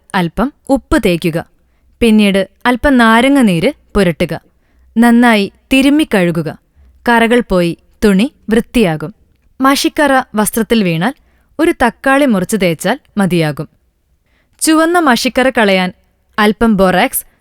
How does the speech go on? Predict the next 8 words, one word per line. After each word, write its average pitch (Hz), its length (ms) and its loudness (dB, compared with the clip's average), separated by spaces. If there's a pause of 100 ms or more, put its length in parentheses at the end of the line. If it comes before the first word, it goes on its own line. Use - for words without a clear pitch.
(100)
ചൂടുവെള്ളത്തിൽ 277 840 2
കലക്കി 190 380 -2 (160)
പുരട്ടിയാൽ 220 460 2
മതി. 156 300 -6 (840)
തീപ്പൊരി 320 460 2
വീണ് 233 380 2
കരിഞ്ഞ 214 260 2
പാടിൽ 190 480 0